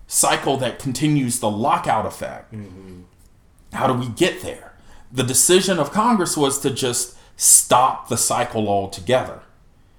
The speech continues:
Speaker 1: And you stop the cycle by requiring that you strike all of these structural laws down.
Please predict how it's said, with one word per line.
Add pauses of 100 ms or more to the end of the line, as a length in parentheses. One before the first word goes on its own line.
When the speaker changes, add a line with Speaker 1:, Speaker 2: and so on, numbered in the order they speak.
(420)
Speaker 1:
And
you
stop
the
cycle (340)
by (220)
requiring (1120)
that (1500)
you
strike (180)
all
of
these
structural (220)
laws (140)
down.